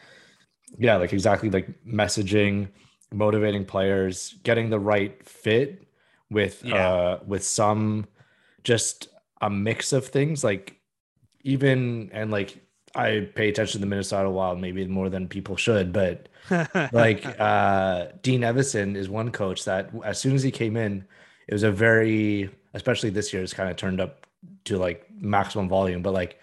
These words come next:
Speaker 1: it's very heavy, like, five-man attack kind of thing. Like, it's, you're very aggressive on all fronts, no matter what. You have to have good skaters on this team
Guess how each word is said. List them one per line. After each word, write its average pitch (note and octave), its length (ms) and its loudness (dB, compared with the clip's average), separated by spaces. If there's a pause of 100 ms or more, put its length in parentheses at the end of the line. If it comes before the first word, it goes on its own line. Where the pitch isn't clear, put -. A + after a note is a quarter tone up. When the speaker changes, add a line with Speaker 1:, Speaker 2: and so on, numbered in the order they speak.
(320)
Speaker 1:
it's F#2+ 180 -2
very A#2+ 400 8
heavy, G#2 480 2
like, G2 160 2
five-man G2+ 540 0
attack - 480 -8
kind F#2 180 -4
of E2 80 -10
thing. D2 360 -6
Like, F2+ 260 -4 (280)
it's, - 500 0 (240)
you're G#2 380 6
very B2 340 8
aggressive B2 580 4
on G2+ 160 4
all G2+ 280 4
fronts, - 640 -2 (460)
no G#2+ 80 2
matter G#2 240 4
what. G2+ 400 4
You G#2 100 2
have A2+ 180 -2
to C3 80 2
have A2 140 2
good A2+ 180 -2
skaters G2+ 400 -2
on G2+ 140 -2
this G2 160 -4
team F#2 460 -6